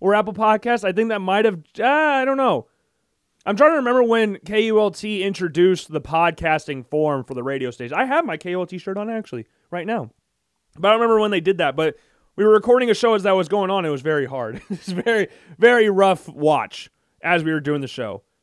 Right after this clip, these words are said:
So in, in a way, that r-, that took out the possibility of you and I Panthers fans being upset that the team did not make it because they didn't win the conference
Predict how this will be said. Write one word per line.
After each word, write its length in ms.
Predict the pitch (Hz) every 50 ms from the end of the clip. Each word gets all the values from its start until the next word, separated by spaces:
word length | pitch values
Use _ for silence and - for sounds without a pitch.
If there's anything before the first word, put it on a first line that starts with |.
| _ _ _ _ _ _ _ _ _ _ _
So 420 | - 208 214 214 214 208 202 - _ -
in, 300 | 196 214 220 202 165 - _ -
in 160 | - 214 214
a 60 | 226 220
way, 840 | 214 202 233 285 339 403 415 - 165 131 117 113 120 147 202 220 - _ _ _ _ _ _ _ _ _ _ _ _ _ _ _ _ _
that 320 | 165 196 226 240 240 190 208
r-, 200 | 214 220 233 240
that 280 | 202 220 233 247 - -
took 220 | 254 247 233 -
out 300 | 208 226 233 220 - 202 196
the 180 | 214 220 226
possibility 760 | 196 - 220 226 226 220 - 202 196 220 226 233 226 226 220
of 80 | 208 208
you 140 | 214 220 226
and 80 | 226
I 60 | 214 208
Panthers 340 | 214 220 226 233 226 220
fans 220 | - 233 226 226 202
being 180 | 220 226 226
upset 300 | 220 - - - 240 220
that 100 | 214 208
the 60 | 202 196
team 200 | - 240 240 226
did 100 | 226 226
not 180 | 240 233 190
make 280 | 233 269 330 392 392 -
it 200 | 156 - - _ _ _ _ _ _ _ _ _ _ _ _ _ _ _ -
because 240 | 190 190 226 226
they 100 | 208 220
didn't 160 | 233 233 226 233
win 120 | 233 226
the 60 | 214
conference 680 | - 240 262 285 294 254 175 135 104 - - - -